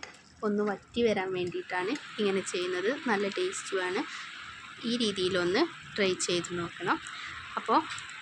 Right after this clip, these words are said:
കറി ലീവ്സും കൊറിയൻഡർ ലീവ്സും ഒരു ഭംഗിക്ക് വേണ്ടിയിട്ട് ഞാനിവിടെ ആഡ് ചെയ്തിട്ടുണ്ട്. ചാനൽ ഇഷ്ടപ്പെടുകയാണെങ്കിൽ ചാനൽ സബ്സ്ക്രൈബ് ചെയ്യുക, ലൈക്ക് ചെയ്യുക, ഷെയർ ചെയ്യുക.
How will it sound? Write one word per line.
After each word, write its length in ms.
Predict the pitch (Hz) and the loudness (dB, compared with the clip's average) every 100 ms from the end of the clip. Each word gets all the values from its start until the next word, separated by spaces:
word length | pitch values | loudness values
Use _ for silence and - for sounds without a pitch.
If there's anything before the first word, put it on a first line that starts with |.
| - - - - - | -12 -12 -12 -8 0
കറി 200 | 226 208 196 | 4 4 4
ലീവ്സും 400 | 185 - - 320 359 - - - - | 2 -2 0 0 0 -8 -14 -14 -2
കൊറിയൻഡർ 520 | 247 220 202 190 175 175 | 4 6 6 4 2 0
ലീവ്സും 360 | 180 180 - 359 349 - 240 | 0 0 0 0 0 2 4
ഒരു 140 | 233 339 - - - 226 | 4 2 -4 -12 0 4
ഭംഗിക്ക് 400 | 214 208 196 196 | 4 4 4 4
വേണ്ടിയിട്ട് 420 | 185 180 180 175 277 262 | 4 4 0 2 4 6
ഞാനിവിടെ 460 | 208 196 185 247 392 - - - 233 | 6 4 4 4 2 -2 -8 0 2
ആഡ് 160 | 202 - | 2 2
ചെയ്തിട്ടുണ്ട്. 580 | 185 180 175 185 185 214 339 - - - - - - | 0 0 -2 -4 0 0 0 -4 -12 -12 -12 -10 -2
ചാനൽ 300 | - 214 190 202 | 2 6 6 6
ഇഷ്ടപ്പെടുകയാണെങ്കിൽ 880 | - 226 220 226 208 185 175 175 180 302 - - - - - - - - - | 6 2 4 6 6 6 4 4 4 4 2 -8 -14 -14 -14 -14 -14 -4 2
ചാനൽ 300 | 220 208 285 - | 6 6 6 4
സബ്സ്ക്രൈബ് 520 | 247 - - 277 302 - | 2 2 4 6 4 6
ചെയ്യുക, 280 | 233 208 214 302 | 8 8 6 6
ലൈക്ക് 220 | 254 233 - - | 6 4 -2 0
ചെയ്യുക, 320 | 190 185 370 - - | 2 2 0 -4 0
ഷെയർ 200 | 320 311 - | 2 2 2
ചെയ്യുക. 240 | 196 170 | 0 0